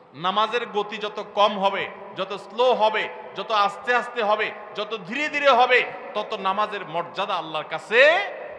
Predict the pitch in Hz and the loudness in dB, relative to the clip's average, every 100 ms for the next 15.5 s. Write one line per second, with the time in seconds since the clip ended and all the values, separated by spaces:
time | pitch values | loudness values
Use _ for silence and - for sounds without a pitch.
0 | - - 269 262 135 92 - - - - | -10 -6 -6 -6 -8 -8 -12 -20 -20 -20
1 | - - - 190 226 240 269 254 240 285 | -20 -20 2 6 6 6 6 6 2 0
2 | 302 254 180 226 220 - 294 294 220 - | 2 2 4 0 0 -2 -2 0 -2 -2
3 | 208 - 233 202 214 220 208 208 190 180 | -4 -4 -6 -6 -8 -6 -6 -4 -4 -4
4 | 170 - 170 156 - - - - 165 - | -4 -4 -4 -4 -6 -14 -14 -6 -4 -4
5 | 175 156 185 160 170 135 160 180 190 185 | -8 -6 -6 -6 -8 -2 -2 0 -4 -6
6 | - 202 226 247 - - - - 247 196 | -4 -2 0 -2 -2 0 0 -2 -10 -8
7 | 175 - - - 359 - 262 - 226 226 | -8 4 6 10 8 8 2 0 -2 -4
8 | 196 214 202 185 196 262 254 220 208 202 | -6 -4 -4 0 2 2 0 -4 -6 -4
9 | 190 180 185 185 - - - - 190 202 | -6 -4 -4 -4 -6 -10 -10 -4 -4 -4
10 | 214 277 240 240 220 214 202 202 202 196 | -4 -4 -4 -4 -6 -8 -8 -8 -8 -8
11 | 175 180 262 - 185 190 220 190 190 185 | -6 -4 -4 -6 -8 -8 -8 -6 -4 -4
12 | 175 - - - 190 175 196 247 - 208 | -4 -8 -8 -4 -4 0 2 2 2 -8
13 | 185 - 196 208 202 - 117 170 175 165 | -8 -6 -8 -8 -10 -10 -10 -8 -8 -10
14 | 170 151 151 147 156 147 135 127 160 160 | -12 -10 -10 -12 -14 -14 -16 -16 -16 -16
15 | 143 120 110 - | -14 -14 -16 -20